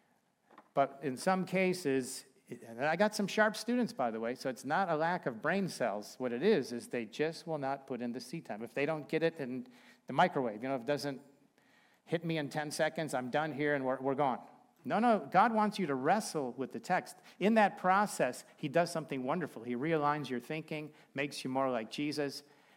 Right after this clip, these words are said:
There's so much hope in this book. And I, we mentioned before about the church being down and out in a lot of ways today. This is one of the reasons.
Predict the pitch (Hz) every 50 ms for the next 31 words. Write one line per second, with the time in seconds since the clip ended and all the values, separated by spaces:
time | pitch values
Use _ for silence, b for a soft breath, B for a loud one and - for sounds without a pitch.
0 | b - 143 143 123 - - - - 190 196 214 214 208 208 202 202 202 - -
1 | - - 175 165 170 180 175 - - 165 147 135 131 131 123 - - - 151 156
2 | 156 151 - - b b b b b - 131 123 123 123 120 120 127 131 131 135
3 | 135 151 151 147 - 160 151 143 147 143 - 151 139 139 139 127 131 131 - -
4 | - - - 151 143 147 135 - - - - 120 131 135 131 127 123 135 139 139
5 | 135 127 131 147 160 170 143 135 127 123 123 117 120 120 120 120 113 - - 123
6 | 117 123 120 127 123 160 165 196 - 180 185 190 196 196 185 175 202 220 202 -
7 | 107 - - - -